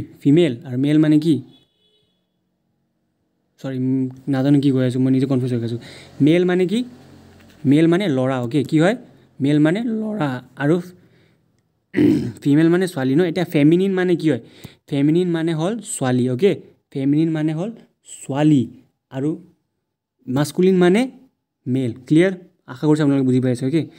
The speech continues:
চ' এই ফেমিনিন মানে আমাক এই ৰুষ্টাৰটো মানে ল'ৰা হয়, অ'কে? ৰুষ্টাৰটো ল'ৰা হয়। এই ৰুষ্টাৰটো মানে কি দিয়া?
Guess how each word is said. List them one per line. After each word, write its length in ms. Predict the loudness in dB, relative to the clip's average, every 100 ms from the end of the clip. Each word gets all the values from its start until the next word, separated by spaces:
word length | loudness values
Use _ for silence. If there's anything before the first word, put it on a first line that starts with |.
| -20 -20 _
চ' 100 | -10 -10 -12 _ -14
এই 80 | -6
ফেমিনিন 480 | 0 2 2 2 0
মানে 200 | 0 -2 -2
আমাক 240 | -2 0 2
এই 120 | 4
ৰুষ্টাৰটো 460 | 4 2 0 2 4
মানে 180 | 4 4
ল'ৰা 260 | 2 2
হয়, 160 | 0 0
অ'কে? 180 | -2 -2
ৰুষ্টাৰটো 480 | -2 -2 -2 -4 0
ল'ৰা 320 | 0 0 -2 -4
হয়। 160 | -6 -10 _ _ _ _ -10
এই 80 | -4
ৰুষ্টাৰটো 400 | -4 -2 0 2
মানে 160 | 2 2
কি 100 | 2
দিয়া? 140 | -2